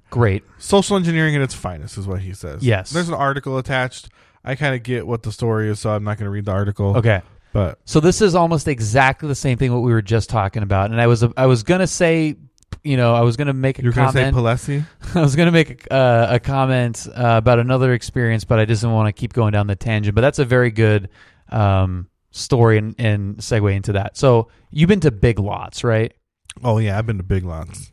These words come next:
Speaker 1: I had never, I'd maybe been there once or twice, like, a long time ago, and it didn't occur to me. So our neighbor, as we're doing our Christmas lights, said, "Hey, you, you know, Big Lots has a bunch of cheap stuff as well if you don't wanna keep going to Target or whatever, like, if you
Speaker 2: Mm-hmm.
Speaker 1: need some extension cords,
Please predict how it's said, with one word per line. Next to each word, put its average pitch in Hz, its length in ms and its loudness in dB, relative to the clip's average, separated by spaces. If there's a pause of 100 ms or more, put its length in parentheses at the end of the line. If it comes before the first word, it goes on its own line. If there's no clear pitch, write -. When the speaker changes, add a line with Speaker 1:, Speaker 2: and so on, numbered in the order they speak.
Speaker 1:
I 160 120 4
had 175 220 2
never, 165 540 0
I'd 147 140 2
maybe 165 260 2
been 139 180 2
there 135 200 2
once 117 340 -2
or 120 60 0
twice, 113 580 -2
like, 117 160 -2
a 110 60 0
long 107 240 0
time 110 180 -2
ago, 104 200 0
and 131 120 -2
it - 20 -2
didn't 151 180 -4
occur 107 260 -2
to 95 40 2
me. 95 200 -4
So 143 140 0
our 127 100 4
neighbor, 139 520 0
as 120 220 -2
we're 120 80 2
doing 117 300 0
our 101 60 -4
Christmas - 460 -8
lights, 107 320 -2
said, 104 460 0 (380)
"Hey, 139 140 4
you, 120 260 0
you 127 160 -2
know, 113 100 4
Big 135 300 2
Lots 123 300 2
has 107 180 -2
a 95 60 -6 (220)
bunch 113 200 0
of - 80 -10
cheap - 260 -4
stuff 107 300 0
as 98 120 -2
well 101 180 2
if 95 60 0
you 113 60 -2
don't 104 80 -2
wanna 98 140 -2
keep - 180 -10
going 101 220 -4
to 95 80 -6
Target 98 440 -6
or 98 80 0
whatever, 92 320 0
like, 92 120 -4
if 101 100 -6
you 110 60 -6
Speaker 2:
Mm-hmm. 104 80 -4
Speaker 1:
need 135 180 -6
some 95 300 -10
extension 110 560 -8
cords, 87 560 -14